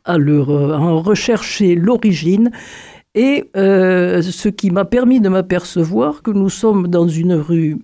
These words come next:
médiévale dont le nom, euh, n'a pas changé depuis le treizième siècle, ni d'ailleurs le, le tracé. C'est toujours une p-,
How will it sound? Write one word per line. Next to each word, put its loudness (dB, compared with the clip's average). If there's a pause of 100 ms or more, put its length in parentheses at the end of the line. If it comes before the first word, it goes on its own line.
(220)
médiévale -2 (420)
dont 2
le 4
nom, 2 (260)
euh, 0
n'a 0 (260)
pas -2
changé 0
depuis -4
le 2
treizième -2
siècle, -2
ni 2
d'ailleurs 2
le, 2
le 0
tracé. -10 (360)
C'est -8
toujours -2
une 0
p-, -12